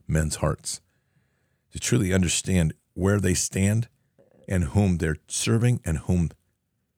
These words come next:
the great God is, the God of all things, the Creator. And when we have that clarity in our hearts, now there's a balance and a perspective. Now there's a way to see clearly what decisions we make. And when we each walk with that humbleness,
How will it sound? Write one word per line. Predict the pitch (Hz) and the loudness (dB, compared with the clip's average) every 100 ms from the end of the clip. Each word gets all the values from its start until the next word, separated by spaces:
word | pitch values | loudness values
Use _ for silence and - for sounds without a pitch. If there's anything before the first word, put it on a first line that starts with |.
| _ - | _ -12
the | 82 | -8
great | - 101 - 98 | -2 0 -2 -8
God | 71 69 76 | -8 -6 -8
is, | - - - _ | -10 -12 -16 _
the | 95 | -10
God | 80 80 78 | -4 -2 -2
of | 78 | -4
all | 73 | -4
things, | - 101 65 - | -2 -2 -4 -10
the | - | -10
Creator. | - 95 82 - - _ _ _ _ _ _ _ - | -2 -2 -2 -6 -18 _ _ _ _ _ _ _ -4
And | 78 | 0
when | 78 | 2
we | 87 85 - | 2 -2 -4
have | - 82 | -6 -2
that | 85 107 | -2 -4
clarity | - 98 98 95 | -4 0 2 2
in | |
our | 82 76 | 0 -2
hearts, | 104 82 - - - - _ _ _ _ _ _ _ _ _ _ _ | -2 -4 -6 -12 -14 -20 _ _ _ _ _ _ _ _ _ _ _
now | 90 95 | 0 2
there's | 95 85 | 2 0
a | |
balance | 78 78 85 80 76 | -2 -2 -2 -2 -4
and | 76 | -4
a | 78 | -4
perspective. | - - 92 85 - - - | -4 -2 -2 -4 -6 -10 -6
Now | 95 90 | -2 0
there's | 82 76 | 2 0
a | 73 | 0
way | 82 82 | -2 -2
to | 85 | -2
see | - 85 | -4 -6
clearly | - - 87 76 | -6 -4 -4 -4
what | 76 | -6
decisions | - - 82 80 76 | -6 -6 -6 -6 -8
we | 78 | -6
make. | 76 - - - - - | -6 -8 -10 -20 -20 -4
And | 85 | 0
when | 87 | 2
we | 87 85 | 0 -2
each | 120 127 - | -2 -2 -2
walk | 95 76 76 71 | -4 -4 -4 -6
with | 78 | -6
that | 73 | -6
humbleness, | - 85 78 73 - - | -4 -4 -4 -6 -10 -14